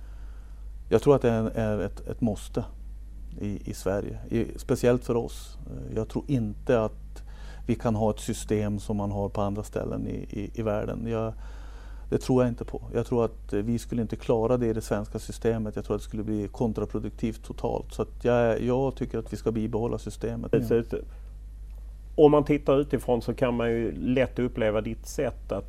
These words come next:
Speaker 2: liksom både vara finansiär och sty-, att det är ett sätt att kringå femtioen procentsregeln. Hur ser du det? Ser du på det?
Speaker 1: Ja, jag har inte, det har jag faktiskt inte reflekterat över, utan, eh,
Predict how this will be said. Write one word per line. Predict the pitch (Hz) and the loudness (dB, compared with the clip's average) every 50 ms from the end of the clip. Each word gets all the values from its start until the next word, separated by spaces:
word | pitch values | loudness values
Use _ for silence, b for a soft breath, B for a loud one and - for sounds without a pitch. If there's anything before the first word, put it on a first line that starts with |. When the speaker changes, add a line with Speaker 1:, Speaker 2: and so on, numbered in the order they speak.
| - - - - - - | -10 -12 -12 -12 -12 -6
Speaker 2:
liksom | - 107 98 90 - 110 | -4 -4 -4 -2 -2 0
både | 101 107 104 107 107 | 2 6 6 8 8
vara | 110 107 | 8 6
finansiär | - - 113 110 110 113 - - 127 117 107 101 98 | 4 2 2 2 2 2 2 4 4 6 6 4 4
och | 98 101 - | 2 0 -2
sty-, | - - - - - | -2 -2 -2 -2 0
att | - - 113 - - - | -2 -2 -2 -2 2 4
det | 117 113 107 | 6 6 6
är | 107 | 6
ett | - - | 2 2
sätt | - 117 107 - - | 2 2 2 2 -2
att | 98 - - | -6 -6 -10
kringå | - - 117 113 127 151 156 113 92 95 95 117 | -4 -2 0 0 0 0 -2 0 0 0 -2 -2
femtioen | - 175 175 165 - 160 147 139 | -4 -6 -6 -4 -2 -2 -2 -2
procentsregeln. | - 110 104 - - 101 101 - - - - - - 110 | -4 -6 -6 -4 -6 -6 -6 -6 -6 -6 -6 -6 -6 -6
Hur | 107 117 110 | -6 -6 -6
ser | 107 - 113 107 | -4 -2 -4 -4
du | 107 117 127 127 | -4 -4 -6 -8
det? | - - - - b b b b b - - - | -8 -10 -10 -12 b b b b b -8 -4 0
Ser | - 117 110 | 2 2 2
du | 104 | 2
på | - 123 | 2 0
det? | 127 - - - B B B B B B B B B B B B B B - - - - B B B B B B B B B B 123 | -2 -2 -4 -8 B B B B B B B B B B B B B B -12 -12 -12 -12 B B B B B B B B B B -6
Speaker 1:
Ja, | 95 87 - 85 87 | -6 -6 -6 -6 -6
jag | 90 | -4
har | 85 90 98 104 | -4 -2 -2 -2
inte, | 101 95 - - 104 104 107 - - | -2 0 0 2 2 2 2 0 0
det | 117 117 120 | 2 2 4
har | 113 117 127 | 6 8 8
jag | 120 107 | 8 8
faktiskt | - 110 101 - 120 | 6 2 2 2 0
inte | 107 - 104 101 | 0 2 2 2
reflekterat | 101 101 92 - - 101 - - 110 104 104 110 117 113 - 113 | 2 0 0 0 -2 -2 0 0 2 4 6 6 6 4 4 4
över, | 104 98 98 98 101 | 4 4 4 4 2
utan, | 98 101 98 - 104 101 98 98 95 | 0 0 0 2 2 2 2 2 0
eh, | 98 98 95 92 95 92 92 92 92 87 76 | 0 0 0 0 0 0 0 0 -2 -2 -4